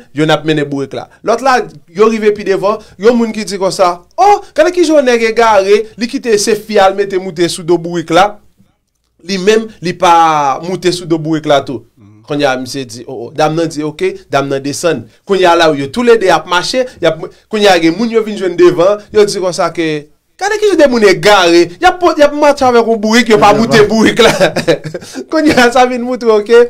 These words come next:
<laughs> Kèlkeswa sa w fè nan lavi a, w ap toujou jwenn yon moun kritike w. W ap toujou jwenn yon moun gen yon bagay adi se ou menm ki sipoze, kòm ou konnen, ou te di talè a, "You ar de C E O of yo life,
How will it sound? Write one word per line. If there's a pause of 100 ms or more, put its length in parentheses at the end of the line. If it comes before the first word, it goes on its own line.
(140)
<laughs>
Kèlkeswa
sa
w
fè
nan
lavi
a, (420)
w
ap
toujou
jwenn
yon
moun (240)
kritike
w.
W
ap
toujou
jwenn
yon
moun (120)
gen
yon
bagay
adi (260)
se
ou
menm
ki
sipoze,
kòm
ou
konnen,
ou
te
di
talè
a, (200)
"You
ar
de
C
E
O
of
yo
life,